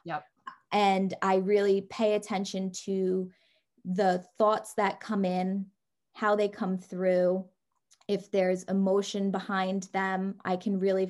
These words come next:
Speaker 2: kind of figure out whether it's ego driven or if it's, you know, intuitive and divinely led. So that I've been able to just kind of just utilize it in my life across all,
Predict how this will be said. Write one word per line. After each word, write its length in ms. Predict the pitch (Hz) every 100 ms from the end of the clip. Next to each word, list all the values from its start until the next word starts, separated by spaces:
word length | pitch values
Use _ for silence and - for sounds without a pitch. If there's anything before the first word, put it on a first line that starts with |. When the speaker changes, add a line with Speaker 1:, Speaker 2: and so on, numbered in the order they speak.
| 185
Speaker 2:
kind 220 | - 185
of 100 | 180
figure 280 | 190 185 185
out 260 | 180 175
whether 260 | 185 180 175
it's 200 | 175 -
ego 320 | 190 185 185
driven 600 | 185 185 185 180 180 185 180
or 260 | 180 175
if 160 | 175 180
it's, 460 | 165 - - - - _ _ _ _
you 100 | 185
know, 160 | 175 160
intuitive 640 | 180 - 185 185 180 175
and 240 | 175 180
divinely 600 | 185 180 180 175 175 170
led. 460 | 170 175 170 170 180 - - - - _ _
So 640 | - 226 196 190 185 - _ -
that 320 | 196 180 - - _ -
I've 280 | 185 185 180 _
been 140 | 196 190
able 260 | 185 180
to 180 | 180 185
just 440 | 175 175 175 - -
kind 280 | - 262 269
of 140 | 294 240 _ _ _ _
just 220 | 254 254
utilize 540 | 202 277 330 285 240 220
it 220 | 202 185 _ _ -
in 120 | 214
my 140 | 208 196
life 360 | 196 196 196 - _ _ _ _ -
across 480 | 196 214 - - -
all, 500 | 190 196 185 185 -